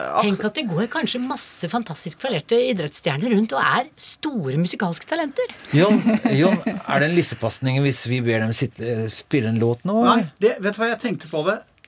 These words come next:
Speaker 4: Der
Speaker 3: Ikke det.
Speaker 4: tenker vi helt likt, Espen.
Speaker 3: Vi gjorde det.
Speaker 4: Ja, vi gjorde det. Nå er tidspunktet å bevege dere bort til gitar og keyboard
Speaker 3: Ja.
Speaker 4: og
Speaker 2: Å,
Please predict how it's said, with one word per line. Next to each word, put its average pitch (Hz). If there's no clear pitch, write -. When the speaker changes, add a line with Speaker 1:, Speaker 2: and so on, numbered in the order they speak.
Speaker 4:
Der 160
Speaker 3:
Ikke 160
det. 139
Speaker 4:
tenker 135
vi 180
helt 170
likt, 131
Espen. 190
Speaker 3:
Vi 165
gjorde 143
det. 202
Speaker 4:
Ja, 160
vi 220
gjorde 185
det. 196
Nå 180
er 190
tidspunktet 175
å 196
bevege 151
dere 170
bort 160
til 160
gitar 151
og 143
keyboard 127
Speaker 3:
Ja. 226
Speaker 4:
og 147
Speaker 2:
Å, 196